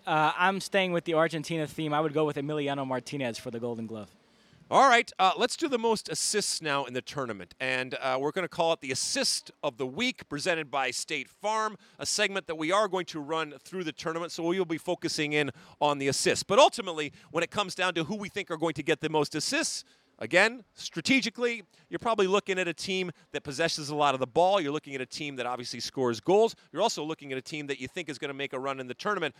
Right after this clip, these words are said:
Speaker 2: I put all that together. I got Antoine Griezmann sitting in that pocket behind Benzema and Mbappe, just kinda dishing the rock to them, letting them, uh, letting them, uh, put it in, making them feel good.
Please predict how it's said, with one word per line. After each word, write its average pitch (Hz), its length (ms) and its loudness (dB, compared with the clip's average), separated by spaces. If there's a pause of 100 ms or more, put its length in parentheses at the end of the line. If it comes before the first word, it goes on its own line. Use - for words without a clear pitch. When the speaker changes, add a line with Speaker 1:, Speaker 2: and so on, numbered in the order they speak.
(160)
Speaker 2:
I 160 80 0
put 208 180 -4
all 196 180 4
that 202 140 2
together. 175 480 0 (360)
I 220 160 4
got 185 380 0 (580)
Antoine 185 560 -8 (120)
Griezmann 123 760 -8
sitting 208 320 -8
in 196 140 -2
that 170 260 0
pocket 160 460 -6
behind 143 440 -6 (320)
Benzema 156 600 -2 (280)
and 135 160 -2
Mbappe, 139 560 2
just 131 220 -4
kinda 170 260 -2 (160)
dishing 208 400 -4
the 190 120 -2
rock 165 360 2
to 175 120 -2
them, 160 260 2 (300)
letting 185 240 -8
them, 190 200 -8
uh, 151 160 -4
letting 185 260 -6
them, 175 200 -6
uh, 165 140 0
put 185 180 -6
it 165 100 -4
in, 165 160 -2
making 190 280 -4
them 165 260 -8
feel 175 220 -4
good. 156 320 -4